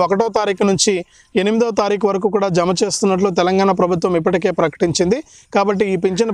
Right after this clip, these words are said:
పైసలు అనేది మీకు జమ అవుతూ ఉంటాయి. మీరు ఒకసారి చెక్ చేసుకుని ఈ పింఛన్ పైసలు మీకు పడ్డాయా లేదా అనేది తెలుసుకోండి. ఇక పడినటువంటి వారు ఏ జిల్లాకు పైసలు పడ్డాయనేది మీరు కామెంట్ చేయండి. మిగిలిన వారు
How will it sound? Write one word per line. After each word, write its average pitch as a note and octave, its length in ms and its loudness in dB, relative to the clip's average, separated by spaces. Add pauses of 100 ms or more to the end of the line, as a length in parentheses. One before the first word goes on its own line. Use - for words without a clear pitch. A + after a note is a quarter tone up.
పైసలు F#3+ 360 0
అనేది G#3 260 2
మీకు F3+ 220 0
జమ F3 180 2
అవుతూ F3+ 260 0
ఉంటాయి. A3 220 0 (320)
మీరు F3+ 220 2
ఒకసారి F3+ 400 0
చెక్ G3 220 -2
చేసుకుని A3 400 -2 (400)
ఈ - 100 2
పింఛన్ G#3+ 380 -2
పైసలు G3+ 360 0
మీకు G3 140 -2 (120)
పడ్డాయా G#3 380 0 (100)
లేదా F#3+ 240 2
అనేది F#3 280 2
తెలుసుకోండి. F3+ 480 0 (420)
ఇక F#3+ 100 0 (120)
పడినటువంటి A#3 640 0
వారు G#3+ 140 0 (100)
ఏ - 100 2
జిల్లాకు G#3+ 380 0
పైసలు F#3+ 340 0
పడ్డాయనేది F#3 500 0
మీరు F3 120 0 (100)
కామెంట్ F3+ 320 0
చేయండి. F#3 260 2 (420)
మిగిలిన A#3+ 360 2
వారు A3 140 2